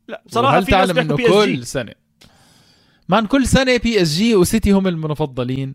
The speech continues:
Speaker 2: وبتعرف شو ال-، ال-، الرابط العجيب بيناتهم؟ إنه التنين ما عمرهم فازوا تشامبيونز ليج. فهمت كيف؟
Speaker 1: طيب.
Speaker 2: ف
Speaker 1: أنا مش
Speaker 2: هذا
Speaker 1: على بالي
Speaker 2: أنا مش
Speaker 1: أعمل
Speaker 2: ف-، أنا
Speaker 1: تحديات
Speaker 2: عشان هيك
Speaker 1: عندك.
Speaker 2: بقول لك
Speaker 1: خلينا نخلص الموسم، شرفك. عشان
Speaker 2: لا، لا، ما حنعمل
Speaker 1: على الموسم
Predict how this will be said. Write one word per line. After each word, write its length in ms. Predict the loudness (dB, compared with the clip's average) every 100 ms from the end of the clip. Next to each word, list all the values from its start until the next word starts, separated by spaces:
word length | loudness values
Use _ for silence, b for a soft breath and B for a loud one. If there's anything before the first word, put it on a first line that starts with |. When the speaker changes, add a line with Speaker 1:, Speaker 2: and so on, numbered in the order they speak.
| -14
Speaker 2:
وبتعرف 440 | -8 -2 0 0 -2
شو 300 | -6 -6 -6
ال-، 240 | -8 -10 -12
ال-، 420 | -12 -12 -14 -18 -20 b b b b b b b
الرابط 300 | -2 -2 -4
العجيب 360 | -10 -8 -8 -6
بيناتهم؟ 500 | -4 -6 -6 -10 -12 -8
إنه 100 | -4
التنين 440 | -2 -2 -2 -4 -6 -2
ما 120 | 0
عمرهم 220 | 2 -2
فازوا 260 | -8 -12 -14
تشامبيونز 360 | -18 -20 -20
ليج. 80 | -20 _
فهمت 220 | -20 -18 -12
كيف؟ 220 | -12 -14
Speaker 1:
طيب. 100 | -20 b b b
Speaker 2:
ف 160 | -14 -10
Speaker 1:
أنا 1300 | -8 -10 -12 -20 -20 _ _ _ _ _ -14 -10
مش 80 | -2
Speaker 2:
هذا 120 | 0
Speaker 1:
على 200 | 2 2
بالي 40 | 2
Speaker 2:
أنا 140 | 2
مش 60 | 0
Speaker 1:
أعمل 60 | -2
Speaker 2:
ف-، 40 |
أنا 100 | -4 -2
Speaker 1:
تحديات 220 | 0 2
Speaker 2:
عشان 180 | 2 0
هيك 80 | 0
Speaker 1:
عندك. 40 |
Speaker 2:
بقول 120 | 0 0
لك 60 |
Speaker 1:
خلينا 160 | 0 0
نخلص 360 | -2 -6 -6 -8
الموسم، 380 | -8 -8 -10
شرفك. 400 | -8 -6 -6 -10 -12
عشان 240 | -10 0
Speaker 2:
لا، 120 | 2
لا، 100 | 2
ما 120 | 0
حنعمل 160 | 0 0
Speaker 1:
على 100 | 0
الموسم 200 | 0